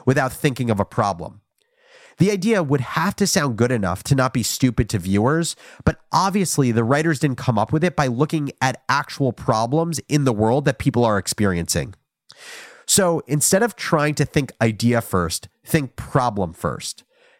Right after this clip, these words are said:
The best ideas that typically turn into the best businesses typically have three traits.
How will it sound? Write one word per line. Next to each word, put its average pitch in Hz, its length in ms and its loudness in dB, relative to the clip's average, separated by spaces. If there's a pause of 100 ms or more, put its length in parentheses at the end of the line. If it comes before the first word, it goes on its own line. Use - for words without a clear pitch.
The 135 100 4
best 156 340 0
ideas 127 380 2
that 117 220 -2
typically 160 540 0
turn 123 300 0
into 113 160 -2
the 110 100 2
best 101 340 -2
businesses 143 640 0 (320)
typically 190 460 2
have 139 200 0
three 131 340 0
traits. - 640 -4